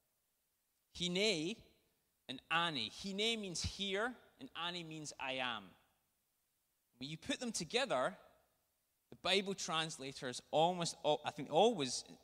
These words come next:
in, in the Old Testament, translate them as "Here I am." Here I am. But it's not the kind of "Here I am" that you would say if, you know, your teacher was reading out the register. "Ford."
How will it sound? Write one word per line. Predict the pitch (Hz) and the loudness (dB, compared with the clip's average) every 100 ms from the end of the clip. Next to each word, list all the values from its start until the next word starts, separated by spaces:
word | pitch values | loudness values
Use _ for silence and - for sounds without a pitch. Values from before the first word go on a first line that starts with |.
| - | -18
in, | 123 120 | -16 -14
in | 120 | -10
the | 123 | -8
Old | 123 120 | -8 -8
Testament, | 127 117 117 | -10 -12 -8
translate | - 139 139 120 127 117 | -2 -2 -2 -4 -4 -4
them | 104 113 107 - _ _ _ | -6 -8 -10 -18 _ _ _
as | 107 104 - _ _ _ | -6 -6 -10 _ _ _
"Here | - - - 139 135 | -12 -10 -6 -4 -4
I | 76 113 | -4 -6
am." | 110 101 92 87 _ _ _ _ _ _ _ _ _ _ _ _ _ _ _ _ _ _ _ _ _ _ - | -6 -10 -12 -18 _ _ _ _ _ _ _ _ _ _ _ _ _ _ _ _ _ _ _ _ _ _ -4
Here | - 131 131 | -2 0 0
I | 67 101 | 0 -2
am. | 101 101 | -4 -2
But | 175 | 0
it's | 185 - | 0 6
not | 247 254 | 6 6
the | |
kind | 233 240 | 4 2
of | 208 | 2
"Here | 165 226 214 | 0 2 4
I | 185 | 4
am" | 175 170 | 2 0
that | |
you | 170 156 | -2 -4
would | 143 | 0
say | - 175 156 | 2 4 4
if, | 143 - | 2 -2
you | 160 | 0
know, | 147 131 113 - - _ _ _ _ _ - | 2 0 -2 -10 -20 _ _ _ _ _ -6
your | |
teacher | 131 185 - 165 | -2 -2 0 -2
was | 147 | -2
reading | 151 147 | -2 -2
out | 139 123 | -2 -2
the | |
register. | 123 127 135 - 147 - - _ _ _ _ - | -2 -2 -2 -2 -2 -2 -6 _ _ _ _ -4
"Ford." | 143 175 190 | 4 6 6